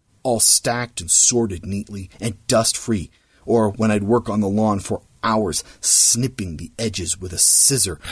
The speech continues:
on my hands and knees. Rodriguez's room was a total disaster by the time our team was done tearing it apart.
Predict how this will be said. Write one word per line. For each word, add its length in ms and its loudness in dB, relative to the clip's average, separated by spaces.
on 160 2
my 120 0
hands 500 -4
and 260 -2
knees. 480 0
Rodriguez's 760 2
room 220 2
was 140 2
a 80 -10
total 340 -2
disaster 520 -2
by 120 -6
the 100 -6
time 340 -4
our 120 -8
team 300 -2
was 140 -4
done 340 -2
tearing 380 -4
it 60 -6
apart. 400 -6